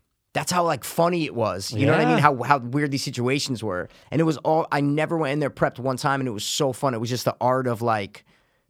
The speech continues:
Speaker 1: going in there and
Speaker 2: Right.
Speaker 1: seeing who I'm battling. Like, "All right, what can I point out? What can I make
Speaker 2: Mm.
Speaker 1: fun of? What can
Speaker 2: Yeah.
Speaker 1: I, what can I think of on the spot?"
Speaker 2: Yeah.
Speaker 1: Right? Um, and I don't, yeah, I don't ever remember,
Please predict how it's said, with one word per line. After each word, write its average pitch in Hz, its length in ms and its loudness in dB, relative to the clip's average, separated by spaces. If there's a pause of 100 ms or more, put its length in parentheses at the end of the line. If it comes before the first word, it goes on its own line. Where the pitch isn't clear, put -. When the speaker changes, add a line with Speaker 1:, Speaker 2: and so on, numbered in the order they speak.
Speaker 1:
going 151 320 2
in 147 140 2
there 127 340 2
and 107 160 -2
Speaker 2:
Right. 104 80 0
Speaker 1:
seeing 135 280 0
who 135 80 0
I'm 131 120 2
battling. 135 320 2
Like, 110 120 -4
"All 123 60 2
right, 127 80 4
what 120 220 -4
can 156 80 0
I 139 80 2
point 139 280 -2
out? 98 140 -2
What 120 120 -4
can 135 100 -2
I 123 80 0
make 123 140 0
Speaker 2:
Mm. 131 100 0
Speaker 1:
fun 120 160 2
of? 98 100 -6
What 120 160 -2
can 123 140 0
Speaker 2:
Yeah. 127 100 4
Speaker 1:
I, 113 380 0 (300)
what 151 120 0
can 208 100 2
I 202 60 4
think 180 260 0
of 156 120 2
on 151 100 2
the 123 60 -8
spot?" 110 480 -2
Speaker 2:
Yeah. 101 260 -4
Speaker 1:
Right? 117 320 0 (400)
Um, 117 480 0
and 123 140 2
I 123 80 2
don't, 156 200 0 (360)
yeah, 120 280 0
I 123 40 -2
don't 156 160 -2
ever 143 300 -2
remember, 117 680 -2